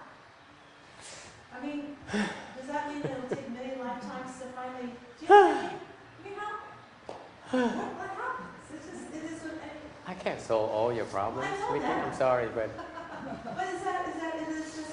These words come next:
Speaker 1: what it is.
Speaker 2: À, có người hỏi, có người hỏi. Bây giờ là tôi có cái người thương, rất thương yêu của tôi, mà hoàn toàn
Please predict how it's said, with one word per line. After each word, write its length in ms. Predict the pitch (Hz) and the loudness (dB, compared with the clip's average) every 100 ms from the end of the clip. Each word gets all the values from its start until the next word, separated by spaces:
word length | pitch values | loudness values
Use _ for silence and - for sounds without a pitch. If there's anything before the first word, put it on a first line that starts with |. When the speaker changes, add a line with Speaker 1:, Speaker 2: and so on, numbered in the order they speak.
| 285 | -8
Speaker 1:
what 100 | 277 | -8
it 100 | 277 - | -8 -8
is. 80 | - - - - - - 101 98 - - | -10 -14 -20 -20 -20 -18 -14 -12 -14 -8
Speaker 2:
À, 100 | 113 113 | -4 -2
có 60 | 123 | 2
người 180 | 113 101 | 2 2
hỏi, 260 | 95 92 - - - - - 110 | 0 -2 -6 -12 -18 -20 -18 -10
có 80 | 117 | -6
người 180 | 107 104 95 | -4 -6 -8
hỏi. 120 | 98 - - - - | -10 -14 -18 -20 -8
Bây 120 | 117 | -2
giờ 140 | 117 113 | 0 0
là 160 | 107 | 0
tôi 120 | 107 117 | -4 0
có 200 | 123 131 135 | 0 2 0
cái 80 | |
người 160 | 127 104 | 0 0
thương, 140 | 117 | 2
rất 100 | 117 123 | 0 0
thương 160 | 123 113 | 0 0
yêu 180 | 117 107 | 0 -2
của 80 | 104 | 0
tôi, 140 | 110 110 - - - 113 | -2 -2 -10 -14 -12 -8
mà 80 | 98 95 92 | -8 -8 -4
hoàn 180 | 117 107 107 | -2 0 0
toàn 260 | 101 98 | 0 -2